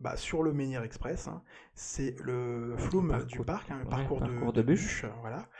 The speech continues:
Speaker 1: Malheureusement qui est, n'était pas non plus ouvert quand on a visité, euh, le parc, malheureusement, parce que c'est pour-, pourtant c'est vraiment un très beau parcours. Moi j'adore, euh, la première descente avec, euh, qui est sur rail, qui est vraiment sympathique, avec une petite bosse. Franchement c'est vraiment très très fun,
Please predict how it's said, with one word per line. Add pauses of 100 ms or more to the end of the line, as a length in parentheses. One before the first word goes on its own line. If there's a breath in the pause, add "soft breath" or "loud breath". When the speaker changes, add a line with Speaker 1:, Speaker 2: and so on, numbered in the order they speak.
(340 loud breath)
Speaker 1:
Malheureusement
qui
est,
n'était
pas
non
plus
ouvert (100)
quand
on
a
visité,
euh,
le
parc,
malheureusement,
parce
que
c'est
pour-, (260)
pourtant
c'est
vraiment
un
très
beau
parcours.
Moi
j'adore,
euh, (400 loud breath)
la
première
descente
avec,
euh,
qui
est
sur
rail,
qui
est
vraiment
sympathique,
avec
une
petite
bosse.
Franchement
c'est
vraiment
très
très
fun,